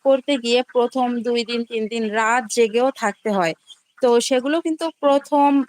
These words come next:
আহ, পর্যায়ে একজন নতুন খামারি কিংবা একজন অনভিজ্ঞ খামারির পক্ষে পসিবল হয় না। আহ, তো এজন্যই আমি, আহ, আপনাদেরকে বলছি যে, আহ, যারা আসলে এই,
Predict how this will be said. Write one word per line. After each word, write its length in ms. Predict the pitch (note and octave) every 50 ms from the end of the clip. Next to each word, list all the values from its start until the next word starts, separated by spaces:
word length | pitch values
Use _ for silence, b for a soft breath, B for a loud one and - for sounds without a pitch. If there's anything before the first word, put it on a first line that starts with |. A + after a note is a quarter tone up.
| -
আহ, 120 | - A3 A3
পর্যায়ে 640 | - - B3+ A#3+ A#3+ A#3 B3 A#3+ A3+ A#3 A#3+ A#3+
একজন 340 | A#3 A3+ A3 _ - A#3+ A#3 A#3
নতুন 360 | A3+ A3 G#3+ - B3 B3 B3
খামারি 400 | - - A#3 G#3+ G#3+ G#3+ A3+ A#3
কিংবা 280 | A3+ A3 A3+ A3+ A#3+ A3+ -
একজন 340 | - G3+ G3+ G3+ A3 A#3 A#3 -
অনভিজ্ঞ 720 | - G#3+ G#3+ A3+ B3 C4 C4+ C4+ D4+ C#4+ - - C#4+ D#4 F4 - _ _ _ _ _ _ _ _ _
খামারির 520 | - B3+ B3 B3 B3+ C4 B3 C#4+ D4 C4+ C#4 -
পক্ষে 400 | - A#3+ A#3 A#3 - - B3+ B3 -
পসিবল 500 | - A#3 G#3+ G3+ - B3+ A#3+ A#3 A3+ A3
হয় 220 | A3 G3+ A3 F#3+ F3
না। 200 | E3 D#3 D#3 F3+ - _ _ B B B B B _ -
আহ, 160 | A#3 A3 A3 A3 -
তো 160 | C4+ C4+ B3+ - _ _
এজন্যই 600 | B3+ C#4 C#4+ - E4 F4+ F#4 F4+ E4 D#4+ E4 G4+ B4+ B4 _ -
আমি, 360 | B3+ A#3+ A#3+ B3 B3+ B3+ - - _ _ _ _ _ _
আহ, 180 | - G#3+ G#3+ A3
আপনাদেরকে 500 | G#3+ G#3+ - B3 A#3+ A3+ B3 B3 - C4+
বলছি 720 | B3 A3 A#3+ A3+ A3+ A3+ - - A3 A3+ B3 D4 D4+ C4+ C4
যে, 300 | A#3 B3+ B3+ A#3 A3+ G#3+
আহ, 160 | - G#3+ G3+
যারা 320 | G3 - A#3+ A#3+ A#3 B3 A#3+
আসলে 340 | A#3+ - - C4 B3+ B3+ B3 -
এই, 340 | B3 B3+ B3+ C4 C4 C4 B3+